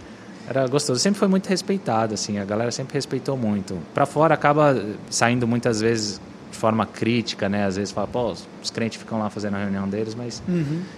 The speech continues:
Speaker 1: cara, da-, das seleções que eu participei, sempre foi muito respeitado. A galera sempre entendeu isso como uma coisa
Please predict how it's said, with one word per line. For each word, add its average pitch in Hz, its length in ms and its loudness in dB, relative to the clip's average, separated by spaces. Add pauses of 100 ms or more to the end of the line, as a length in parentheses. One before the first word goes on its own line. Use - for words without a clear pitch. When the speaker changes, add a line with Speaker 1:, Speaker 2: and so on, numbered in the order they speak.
(100)
Speaker 1:
cara, 120 160 2
da-, 113 160 6 (100)
das 113 220 4
seleções 123 540 2
que - 100 0
eu 107 180 4 (120)
participei, 107 560 2
sempre - 260 -2
foi 120 80 2
muito 110 360 2
respeitado. 110 580 0
A - 20 0
galera 104 300 0
sempre 123 360 -2
entendeu 104 460 0
isso 101 160 -2
como 104 160 -2
uma 101 140 -2
coisa 98 560 0